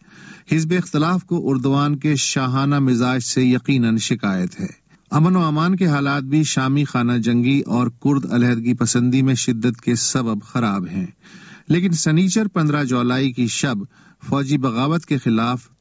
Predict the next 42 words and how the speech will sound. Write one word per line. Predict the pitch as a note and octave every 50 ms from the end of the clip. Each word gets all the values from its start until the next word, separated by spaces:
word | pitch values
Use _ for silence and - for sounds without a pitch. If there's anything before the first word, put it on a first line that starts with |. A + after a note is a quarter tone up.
| -
तमाम | - B2+ B2 C3 C#3+ D3+ D#3 D#3 D#3 D#3
सियासी | C#3 - - C#3+ C3 B2 - - B2
जमातें | A2+ A2 B2 A#2+ B2 A#2 G#2+ - A2+ A2+
हुकूमत | A2 A2 A#2 A#2 - B2 G#2+ G#2+ F#2+ -
के | - - G#2+
साथ | - - A#2+ G2+ F2+
थीं। | - _ - - - F#3 - D#3 - - _ _ _ _ _ - - - _
कुछ | - F3+ F#3+ F3
दोस्त | E3 G3+ G3+ F#3 - -
पूछ | - F#3+ G3+ F#3+ -
रहे | G3 F#3 E3+ F3 F3+ F3+
हैं, | D#3+ E3 F#3+ G#3+ - _ _ _ -
तुर्की | - D#3 D3+ - F#3+ F3+
की | F3 F3
तरह | D#3+ F3 E3+ E3
पाकिस्तान | D#3+ D#3 C#3+ B2+ C#3 C#3 - - C#3 C#3 D3 D#3
में | D#3+ D#3 D#3+ D3+
अगर | E2 A#2 B2 C3+ C#3+ C3+
पांचवें | B2+ _ _ _ - B2+ C3 C3+ D3 D3 - D3+ D3+ D3+ D3+ D3+
कू | C#3 _ _ - D3 D3 C#3+ C#3+
की | C3+ - C#3+ C#3
कोशिश | B2 - - B2 A#2 - B2 A2+ - -
होती | B2 B2 A2+ - C#3 C3+
है | B2+ C3 C3 C3
तो | - - B2+
क्या | A2+ - - B2 B2 A#2+
उसे | - - A2 - - B2
रोका | G2+ G2 F2+ - - A2+
जा | C3 D#3+ D3+
सकता | C3+ - C#3 - - - G2+ F2+
है? | E2 F2 F2+ - _ _ _ _ _ - - - _ _ _ _ -
मैं | C3+ D#3+ G3
उनसे | G#3 G3+ G3 F3+ G3+ F3+
ये | C#3+ C#3+ F3+
जानना | F3 E3 D3+ D3 D3 D3 C#3
चाहता | A#2+ - B2+ A#2+ A2+ - C3
हूं | B2+ B2+ C#3+ C#3+ C#3
कि | - C#3+
क्या | B2+ - - C3+ B2+ B2
पाकिस्तान | A#2 - A#2+ A#2+ G#2+ A#2 A2+ - - B2 B2+ B2+ C3
में | C3 C3+ C3+ B2+
कोई | - - C3 C3 C3 -